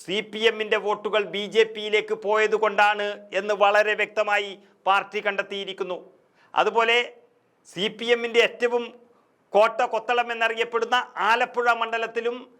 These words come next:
തൃശ്ശൂരിലും അടക്കമുള്ള പല മണ്ഡലങ്ങളിലും ഇതുണ്ടായി എന്ന് ഇപ്പോൾ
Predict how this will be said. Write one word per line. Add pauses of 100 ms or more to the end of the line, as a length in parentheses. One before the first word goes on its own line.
(300)
തൃശ്ശൂരിലും (400)
അടക്കമുള്ള (120)
പല
മണ്ഡലങ്ങളിലും (240)
ഇതുണ്ടായി (100)
എന്ന് (260)
ഇപ്പോൾ